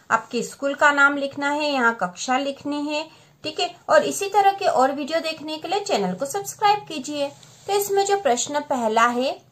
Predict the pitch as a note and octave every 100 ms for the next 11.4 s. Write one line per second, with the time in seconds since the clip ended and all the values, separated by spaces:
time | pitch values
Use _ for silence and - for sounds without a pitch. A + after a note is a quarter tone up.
0 | _ - C#4+ E4 - - B3 B3 B3+ -
1 | A3+ - C4 C4+ B3+ - G#3 G3 G#3+ B3
2 | C4 - - _ - - F4+ G4+ D#4+ B3+
3 | G#3 G3+ C#4 C#4 A#3 A3 E4 F4+ D#4+ B3
4 | F3+ - - _ _ - F4 A#4 B4 -
5 | F4 D4 C4 C4 B3 C4+ - - - -
6 | - C4+ C4 B3+ D4+ F#4+ G4+ F#4+ F#4 A#3+
7 | G#3 - G#3+ G#3+ B3+ E4+ _ _ _ -
8 | G#3+ G#3 A3 B3+ D#4 F4+ - - _ _
9 | _ _ - C#4 F4 A3 C#4+ F4 G#4+ A3+
10 | A#3+ D4 B3+ C#4 B3 D4+ - D4 C#4 B3+
11 | C#4 C4+ C#4+